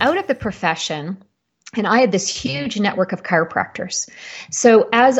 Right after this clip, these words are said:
I was involved with raising money for a startup biotech, I thought, you know, with all my great connections, I can just talk to some chiropractors. And two things really,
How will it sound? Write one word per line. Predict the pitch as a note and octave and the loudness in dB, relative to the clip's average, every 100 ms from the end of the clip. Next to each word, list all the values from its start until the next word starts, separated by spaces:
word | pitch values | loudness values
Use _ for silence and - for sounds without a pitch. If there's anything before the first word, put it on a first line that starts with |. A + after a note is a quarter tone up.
| - | 2
I | G#3 G#3 | 4 4
was | G#3 F#3 F3 F3 E3+ E3 | 4 4 6 6 4 0
involved | G#3 G3 F#3 F#3+ G3+ G3+ | 0 0 4 6 6 6
with | G3+ F#3+ | 0 2
raising | F3 F3 F3+ E3+ F3 F3 | 4 4 2 -2 -2 0
money | F3+ G3+ F3 D#3+ | 2 4 2 0
for | - E3+ | 0 2
a | D3+ | 2
startup | - - F3 E3 - | 0 2 4 4 2
biotech, | F#3 G#3 G3+ G3 - E3+ E3+ - _ - - - | 2 2 0 -4 -8 -10 -12 -20 _ -20 -18 -10
I | |
thought, | G3 G#3 F3+ - | -2 2 2 2
you | F#3 | -2
know, | F3 | -2
with | E3 F#3 | -2 -2
all | G#3+ A#3 B3+ | 2 4 4
my | B3 G#3 | 2 0
great | G3 F#3 | 0 -2
connections, | - F3+ G3 C#4 - E3+ C#3 E3+ G3 | -2 -2 -2 -2 -4 -6 -6 -6 -8
I | - | -10
can | - F#3+ | -10 -10
just | - | -6
talk | - E3+ | -4 -4
to | A3+ | -4
some | - | -4
chiropractors. | G3+ C#4+ A4 - - - - - - _ - - - _ _ | 0 2 2 0 -4 -4 -16 -18 -20 _ -20 -20 -20 _ _
And | A3 A3 G#3+ G#3+ G3+ _ _ | 0 2 0 -4 -12 _ _
two | - - D#4+ | -2 2 2
things | E4+ C4 A#3+ A#3+ A#3 - _ _ | 0 0 2 2 -2 -12 _ _
really, | F#3 G#3+ G#3 G#3+ G#3 G#3 - - | 2 4 6 4 4 0 -4 -18